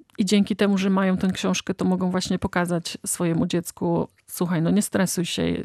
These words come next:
jest więcej takich osób jak ty, to nie jest nic strasznego. E, i tak dla nauczycieli, którzy, no, uczestniczą w posiłkach dzieci w szkole, e, widzą, e,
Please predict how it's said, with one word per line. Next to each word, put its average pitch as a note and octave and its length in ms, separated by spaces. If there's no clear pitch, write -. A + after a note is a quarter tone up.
jest F3+ 360
więcej F#3 360
takich - 320
osób - 300
jak E3 160
ty, E3+ 180
to E3+ 140
nie F3 220
jest F3 360
nic F#3 220
strasznego. F3 720
E, F#3 400
i A3 100
tak A3 220
dla F#3+ 140
nauczycieli, F#3+ 520
którzy, F#3 300
no, F#3 260
uczestniczą A3+ 640
w - 80
posiłkach E3 460
dzieci E3 300
w - 60
szkole, E3+ 440
e, F3+ 320
widzą, G3+ 640
e, G3 260